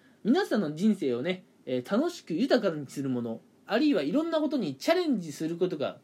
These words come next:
できるようになる。うん。そういう意味では、えー、必-、必要なことなんじゃないかなと思います。うん。えー、てな感じで、今回は週休三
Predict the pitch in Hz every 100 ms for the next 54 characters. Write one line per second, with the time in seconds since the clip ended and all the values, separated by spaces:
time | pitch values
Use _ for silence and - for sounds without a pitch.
0 | _ 131 175 175 349 294 170 147 135 147
1 | 113 - - 127 - - - - - -
2 | 339 359 330 339 - 320 233 190 269 196
3 | 123 - 127 120 113 113 117 - - -
4 | - 285 - _ _ - - 381 370 370
5 | 359 349 339 330 269 254 156 139 131 165
6 | 220 - - - 160 135 117 - - _
7 | - 139 120 _ _ _ - - _ _
8 | _ _ _ _ - 170 165 294 180 151
9 | 156 175 180 - _ - 214 208 185 123
10 | 151 - - _ - - 214 311 320 -
11 | 277 269 233 226